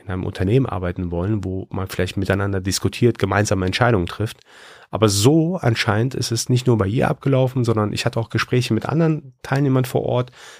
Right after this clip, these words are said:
die haben mir ähnliche Sachen erzählt, dass bei so, solchen Transformationsphasen, ähm, tatsächlich Mitarbeiter mit dabei sind, die da nicht so Lust drauf haben und sagen, "Nee, ich will das neue System gar nicht haben, ich verlasse das Unternehmen" und so weiter. Natürlich ist,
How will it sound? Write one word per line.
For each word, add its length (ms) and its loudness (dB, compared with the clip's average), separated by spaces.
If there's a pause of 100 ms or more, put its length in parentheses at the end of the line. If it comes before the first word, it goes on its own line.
(140)
die 100 0
haben 80 8
mir 100 6
ähnliche 320 6
Sachen 240 0
erzählt, 480 -2 (340)
dass 180 -6
bei 140 2
so, 380 2
solchen 340 2
Transformationsphasen, 1300 -2 (240)
ähm, 300 -8
tatsächlich 720 -4
Mitarbeiter 540 0
mit 120 -2
dabei 260 0
sind, 260 -2 (580)
die 60 4
da 120 6
nicht 160 6
so 80 4
Lust 220 2
drauf 160 0
haben 240 -2
und 80 -2
sagen, 240 -2
"Nee, 200 2 (680)
ich 100 -10
will 60 0
das 160 -4
neue 140 0
System 320 -2
gar 80 -2
nicht 160 -4
haben, 380 2
ich 120 -6
verlasse 280 -4
das 120 -6
Unternehmen" 480 0
und 100 -4
so 120 -6
weiter. 340 -4 (280)
Natürlich 320 4
ist, 180 -6